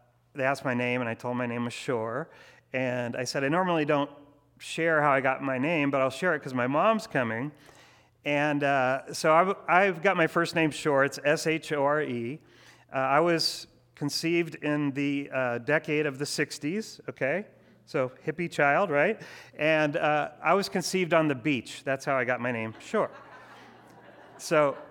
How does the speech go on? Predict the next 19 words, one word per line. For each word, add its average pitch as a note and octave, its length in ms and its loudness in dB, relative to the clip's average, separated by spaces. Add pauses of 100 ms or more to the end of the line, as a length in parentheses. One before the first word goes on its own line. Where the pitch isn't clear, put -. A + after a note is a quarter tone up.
just E3+ 160 -6
worked F3 260 2
better D#3+ 220 6
than C#3+ 160 0
beach. C#3 280 -2
And D3+ 140 0
I, D#3 180 2
and E3+ 100 2
I F3+ 60 2
always G3+ 220 4
tell F3+ 160 2
people F3 240 0
I D#3+ 80 6
feel E3 220 2
really F3+ 380 2
sorry E3+ 300 2
for E3 140 0
my C#3+ 120 4
brother C3+ 400 0